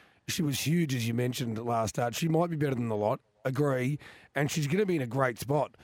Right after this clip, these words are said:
Like, Credulous and Our Princess Di can't do much early. Aureus will go back. Something About Ollie goes back. Sweet Bella goes back, then circles them.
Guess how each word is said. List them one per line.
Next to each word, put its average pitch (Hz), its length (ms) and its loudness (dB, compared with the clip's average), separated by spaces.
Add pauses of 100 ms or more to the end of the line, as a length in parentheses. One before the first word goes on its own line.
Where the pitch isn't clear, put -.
(280)
Like, 147 140 0
Credulous 180 480 0
and 151 100 4
Our 143 80 0
Princess 135 320 0
Di 139 200 0
can't 139 240 0
do 139 120 0
much 131 240 -2
early. 139 240 2
Aureus 143 400 2
will 135 120 0
go 139 220 0
back. 135 280 0
Something 139 240 -2
About 135 260 2
Ollie 135 220 2
goes 131 260 0
back. 127 380 0 (320)
Sweet 175 340 0
Bella 156 240 2
goes 139 260 2
back, 131 260 -2
then 127 160 0
circles 143 500 0
them. 110 200 -2